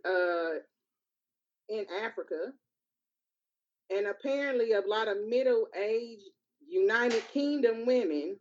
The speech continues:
are going down there seeking pleasure from our African American men.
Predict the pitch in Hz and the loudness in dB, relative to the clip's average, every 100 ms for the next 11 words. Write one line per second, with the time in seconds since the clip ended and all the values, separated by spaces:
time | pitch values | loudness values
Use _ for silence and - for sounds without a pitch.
0 | _ _ _ _ - 185 196 190 180 185 | _ _ _ _ 2 4 6 4 0 -4
1 | 247 262 254 240 226 220 214 202 - 302 | -6 -6 -4 -4 -4 -2 -2 -2 -6 -10
2 | 302 240 220 - 302 330 330 254 190 202 | -8 -6 -6 -4 -2 0 0 4 4 2
3 | 220 - 190 196 247 226 214 240 247 233 | -4 -6 -6 -4 -4 -4 -4 -4 -8 -10
4 | 247 240 247 - _ _ 151 147 151 180 | -6 -6 -6 -10 _ _ -8 -4 -2 0
5 | 202 208 - 196 208 220 _ _ _ _ | 0 -2 -6 -12 -12 -16 _ _ _ _
6 | _ _ _ _ _ _ _ _ _ _ | _ _ _ _ _ _ _ _ _ _
7 | _ _ - 165 170 120 107 | _ _ -6 -4 -4 -6 -10